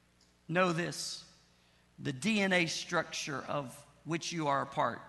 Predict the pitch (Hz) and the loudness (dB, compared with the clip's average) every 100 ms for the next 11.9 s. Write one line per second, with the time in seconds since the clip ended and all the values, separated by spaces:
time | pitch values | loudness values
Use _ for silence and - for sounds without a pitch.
0 | 139 143 147 156 151 - 131 - - - | -6 -4 -2 -2 -4 -6 -6 -8 -10 -14
1 | - - _ _ _ _ _ _ _ _ | -16 -20 _ _ _ _ _ _ _ _
2 | _ - 220 214 185 165 - - 185 170 | _ 2 4 6 4 4 0 0 0 0
3 | - 139 120 - - - - _ _ _ | -2 -4 -4 -8 -16 -20 -20 _ _ _
4 | _ _ _ _ - 151 120 123 127 139 | _ _ _ _ -2 -2 -2 -4 -4 4
5 | 185 190 147 - 143 - - - _ _ | 8 8 6 -2 -6 -8 -18 -20 _ _
6 | _ _ - 110 - 131 170 147 - 135 | _ _ -12 -12 -10 0 2 2 -4 -10
7 | - - - _ _ _ _ _ _ _ | -14 -20 -20 _ _ _ _ _ _ _
8 | _ _ _ - 123 - - - - - | _ _ _ -6 -6 -6 -10 -10 -16 -20
9 | _ _ _ _ _ - _ _ _ - | _ _ _ _ _ -20 _ _ _ -20
10 | - - - - 240 240 214 160 175 180 | -20 -8 -6 2 4 6 4 4 4 4
11 | 147 135 113 127 113 - - - | 0 -6 -6 -6 -6 -10 -12 -12